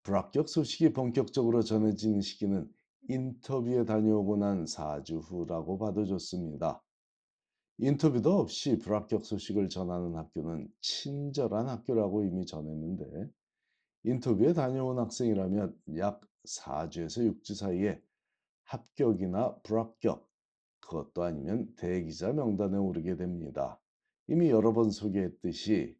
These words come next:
대기자 명단, 웨일리스트에서 추가로 선발되는 의대생은 매우 많은 숫자이므로, 대학 입시와는 다른 부분입니다. 문제는 웨일리스트에 올라 있는 학생들에게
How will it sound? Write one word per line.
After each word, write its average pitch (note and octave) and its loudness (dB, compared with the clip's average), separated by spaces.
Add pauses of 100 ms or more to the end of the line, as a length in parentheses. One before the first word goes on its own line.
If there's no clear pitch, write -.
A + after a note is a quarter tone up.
(160)
대기자 A2 2
명단, F2 -2
웨일리스트에서 A2 0
추가로 E3 -2
선발되는 B2+ -4
의대생은 A2 4 (560)
매우 F#2+ 0
많은 F2+ 0
숫자이므로, F2 -2 (800)
대학 G#2+ 0
입시와는 F#2 -2
다른 F2 -4
부분입니다. D#2+ -4 (400)
문제는 B2+ 4
웨일리스트에 A2+ 0
올라 B2 4
있는 A#2 2
학생들에게 A2 0